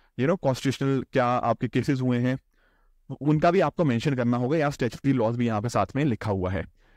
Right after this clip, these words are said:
तो आप यहाँ पे definitely मेंशन कीजिए आपको जो भी आपको ठीक लगता है, चाहे वो आपका जोसेफ शीन केस हो, चाहे आप, अ, बात कर सकते हो, अ, ट्रिपल तलाक के मुद्दे की, शबरीमाला, इंडियन यंग लॉयर एसोसिएशन वर्सेस यूनियन ऑफ इंडिया,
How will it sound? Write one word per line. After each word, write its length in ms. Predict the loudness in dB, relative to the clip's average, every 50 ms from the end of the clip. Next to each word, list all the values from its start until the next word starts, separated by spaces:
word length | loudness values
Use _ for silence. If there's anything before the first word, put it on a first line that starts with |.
| _ _ 0
तो 60 | 0
आप 80 | 2 2
यहाँ 140 | 2 2 2
पे 60 | 2
definitely 480 | 0 0 0 0 0 0 0 0 0
मेंशन 300 | 0 0 0 0 -2 -2
कीजिए 220 | 0 0 0 2 2
आपको 240 | 2 2 0 0 0
जो 100 | 0 0
भी 140 | 0 2
आपको 200 | 0 0 0 -2
ठीक 240 | -4 -2 -2 -2 0
लगता 240 | -2 -2 -2 -4 -4
है, 160 | -4 -4 -6 -8 -12 _ _ _ _ _ _ _ _ _ _ _ _ -2
चाहे 220 | 0 0 2 2
वो 80 | 2 2
आपका 220 | 2 2 0 -2
जोसेफ 320 | 0 0 0 -2 -2 -4 -4
शीन 200 | -2 -2 -2 0
केस 260 | 0 -2 -4 -2 -4
हो, 140 | -4 -6 -6 -10 _ _ _ _ _ _
चाहे 220 | -2 0 0 0 0
आप, 300 | 0 0 -2 0 0 2
अ, 200 | 2 2 0 0
बात 280 | 0 2 2 2 2
कर 120 | 2 0 -2
सकते 300 | -2 -4 -4 -2 -2 0
हो, 280 | 2 2 2 0 0 -4 _ _ _ _ _ -6 -4
अ, 80 | -4
ट्रिपल 280 | -2 -2 -2 0 0 0
तलाक 260 | 2 2 2 2 2
के 100 | 0 0
मुद्दे 280 | 0 2 2 0 0 2
की, 180 | 0 0 0
शबरीमाला, 580 | 0 -2 0 0 2 2 2 2 2 2 0 0
इंडियन 300 | 0 0 2 2 2 2
यंग 180 | 2 2 2
लॉयर 260 | 2 2 2 2 2 0
एसोसिएशन 440 | -2 -4 -4 -6 -6 -4 -2 -2
वर्सेस 200 | -2 -2 -2 -2
यूनियन 220 | -2 0 0 0 -2
ऑफ 120 | -2 -2
इंडिया, 280 | -2 0 2 2 0